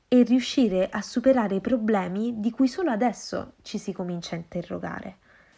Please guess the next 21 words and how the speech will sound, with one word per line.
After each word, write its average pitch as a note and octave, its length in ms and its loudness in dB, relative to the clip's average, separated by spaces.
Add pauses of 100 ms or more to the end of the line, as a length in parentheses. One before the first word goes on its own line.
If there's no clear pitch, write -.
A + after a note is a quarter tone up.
(180)
Possiamo G#3+ 520 0
riassumere F#3+ 880 -4
le G3 260 -2
sfide F3+ 760 -4
del F3+ 220 -6
futuro A3+ 400 -2
della F#3 240 0
digital F#3+ 440 -2
health C#4+ 540 -2 (260)
in G#3 240 -2
tre C4+ 200 2
punti F#3+ 480 -6
fondamentali: G3+ 840 -6 (880)
la G#3 240 4
fiducia, F#3 600 -4 (920)
la A#3+ 280 6
privacy F#3+ 720 -4 (1200)
e C4 160 6
il C#4+ 100 2
digital F#3 520 -2
divide. F#3 720 -4